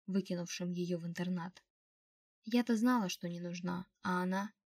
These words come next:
Ведь с детства ее обнимали, наверное, а потом стоило заболеть, и все.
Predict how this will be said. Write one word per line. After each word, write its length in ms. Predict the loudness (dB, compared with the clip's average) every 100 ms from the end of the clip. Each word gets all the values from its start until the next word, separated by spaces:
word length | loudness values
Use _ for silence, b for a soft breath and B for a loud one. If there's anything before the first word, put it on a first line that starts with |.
| _ _ _ _ _ _
Ведь 260 | -2 -2 -2
с 140 | -4 2
детства 360 | 2 2 0
ее 260 | -2 4 4
обнимали, 420 | 4 2 2 2
наверное, 600 | 0 0 0 0 -2 -6 -8
а 60 |
потом 460 | -8 -6 -2 -2 -2 _ _ _
стоило 460 | -12 -4 0 2 2
заболеть, 640 | 0 0 0 0 -4 -10 _
и 80 | -8
все. 380 | -6 -4 -4 -6